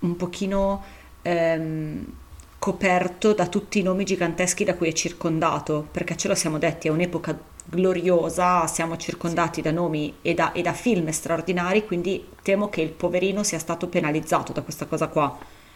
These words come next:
Speaker 1: Ma secondo me, oltre a essere un film eccellente, è davvero una cosa che nessuno si aspettava così potente, che è stato un effetto sorpresa assolutamente, mm,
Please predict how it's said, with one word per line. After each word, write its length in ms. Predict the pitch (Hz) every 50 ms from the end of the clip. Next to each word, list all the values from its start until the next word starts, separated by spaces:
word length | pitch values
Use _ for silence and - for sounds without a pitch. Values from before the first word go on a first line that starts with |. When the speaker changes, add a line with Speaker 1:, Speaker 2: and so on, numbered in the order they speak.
| - - - - - - - - - - - 165
Speaker 1:
Ma 140 | 165 185
secondo 300 | 180 - - 190 185 180
me, 180 | 180 185 220 247
oltre 280 | 214 165 156 - 160 165
a 20 |
essere 200 | 165 - 180 170
un 40 | 160
film 220 | 156 - 185 175 190
eccellente, 640 | 185 - - 185 175 156 165 175 190 196 - 214
è 20 |
davvero 340 | 185 165 135 151 170 175 190
una 140 | 185 165 160
cosa 260 | - 180 180 202 208
che 140 | - - 160
nessuno 640 | 156 156 - - - - - - 214 214 226 233 240
si 120 | 233 -
aspettava 460 | 180 180 - - - - 180 175 180
così 320 | - - 180 170 170 185 185
potente, 800 | - 170 156 - 160 156 151 160 160 160 - 185 196 226 262 262
che 160 | - - - - - - - - - - - - - - - - - - - - - - - - - - - - - - - - - - -
è 120 | - 180 160
stato 260 | - 220 208 - 240
un 60 | 220
effetto 360 | 190 180 - - 208 214 -
sorpresa 500 | 220 - 208 185 180 190 196 202 196 220
assolutamente, 1300 | 220 214 - 190 - 175 190 175 180 190 196 190 - 214 202 190 175 170 170 160 156 156 156 151 151 151 - - - - - - - - - - - - - - - - - - - - - - - - - - - - - - - - - - - - - 190
mm, 640 | 185 180 196 180 175 170 160 160 151 143 - -